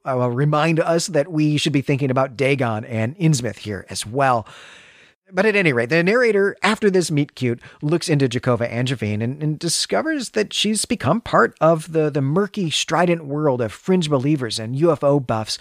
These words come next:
conspiracy theorists, and paranormal investigators,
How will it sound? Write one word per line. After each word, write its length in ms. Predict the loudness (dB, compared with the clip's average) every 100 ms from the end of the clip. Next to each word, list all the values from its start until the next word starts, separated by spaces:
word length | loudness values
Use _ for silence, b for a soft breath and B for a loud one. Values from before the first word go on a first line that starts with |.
| B 0
conspiracy 540 | 0 2 2 2 0
theorists, 480 | 2 2 2 0 -4
and 300 | -2 0 0
paranormal 640 | -2 2 4 4 4 2 0 -4
investigators, 920 | -4 2 2 2 -2 -2 0 -2